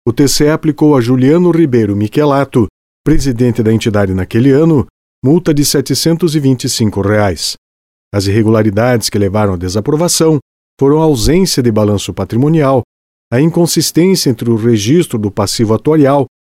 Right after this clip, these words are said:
em relação ao laudo de dois mil e treze e a falta de conteúdos mínimos do relatório de controle interno do regime próprio de previdência social do município.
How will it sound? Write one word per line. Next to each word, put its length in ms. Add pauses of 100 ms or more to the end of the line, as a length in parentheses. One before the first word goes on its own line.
(180)
em 100
relação 400
ao 120
laudo 520
de 140
dois 220
mil 200
e 60
treze 540 (460)
e 60
a 60
falta 320
de 80
conteúdos 580
mínimos 400
do 80
relatório 520
de 100
controle 420
interno 600 (340)
do 100
regime 440
próprio 420
de 80
previdência 640
social 440
do 100
município. 680